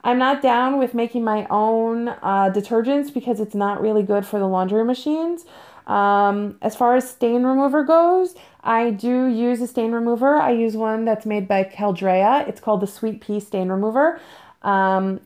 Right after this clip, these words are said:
and I use, instead of dryer sheets, I use dryer balls, which I just leave in my dryer all the time. I also have a hanging rack where I dry a lot of my clothes.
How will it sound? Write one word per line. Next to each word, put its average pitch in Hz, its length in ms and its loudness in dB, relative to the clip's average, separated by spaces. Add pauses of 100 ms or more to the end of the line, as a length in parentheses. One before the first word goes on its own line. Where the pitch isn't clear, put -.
and 240 180 2
I 247 80 4
use, 240 360 2
instead 226 340 0
of 220 100 -2
dryer 233 320 2
sheets, 220 380 -6
I 196 60 2
use 202 220 2
dryer 196 360 2
balls, 185 500 2
which 208 180 -6
I 202 80 0
just 196 380 -4
leave 190 420 0
in 180 360 -4
my 170 520 -4 (200)
dryer 175 440 0 (120)
all 175 160 2
the 185 80 -6
time. - 400 -12 (320)
I - 120 0
also 240 300 2
have 226 140 2
a 214 40 -2
hanging 202 360 -4
rack 170 280 -6
where 170 200 -2
I 170 160 0
dry 160 580 -4
a 165 60 -2
lot 156 180 -2
of 151 140 -8
my 156 120 -8
clothes. 104 440 -6